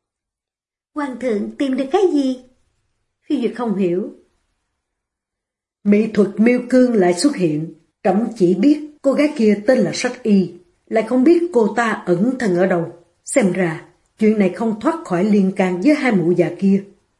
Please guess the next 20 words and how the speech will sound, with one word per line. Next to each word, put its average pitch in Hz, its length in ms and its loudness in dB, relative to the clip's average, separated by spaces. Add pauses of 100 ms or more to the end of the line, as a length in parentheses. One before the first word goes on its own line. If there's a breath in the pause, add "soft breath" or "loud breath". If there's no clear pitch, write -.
(760)
Cô 277 100 -2
Giả 240 180 -2
Kiết 311 240 0 (120)
kéo 294 220 0
nàng 226 260 0
ngồi 208 160 2
xuống 285 160 0
bên 247 200 0
cạnh, 180 360 -6 (180 loud breath)
trên 269 200 0
cần 202 220 2
cổ 190 340 0
còn 214 180 2
lưu 220 120 2
lại 185 300 0
dấu 247 220 -2
son 240 300 -2
môi 208 140 2
đỏ 190 240 -4
tươi. 214 260 0